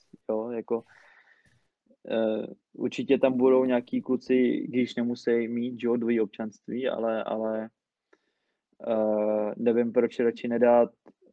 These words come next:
přednost mladším borcům, normálně jako krajanům, že jo, aby se, aby se tím i zvednul ten ještě víc, ten národní tým, který už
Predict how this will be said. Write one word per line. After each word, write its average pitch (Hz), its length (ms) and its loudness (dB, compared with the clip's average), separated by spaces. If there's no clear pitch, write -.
přednost 117 640 -4
mladším 120 720 -2
borcům, 117 760 -2
normálně 113 460 -2
jako 107 360 -2
krajanům, 113 600 0
že 113 80 -6
jo, 107 160 0
aby 107 180 -4
se, 113 160 -6
aby 113 220 0
se 113 460 0
tím 117 140 -4
i 117 220 -4
zvednul 113 520 0
ten 117 260 0
ještě 127 320 0
víc, 131 420 0
ten 117 120 -6
národní 113 440 0
tým, 110 320 -6
který 110 340 0
už - 280 -12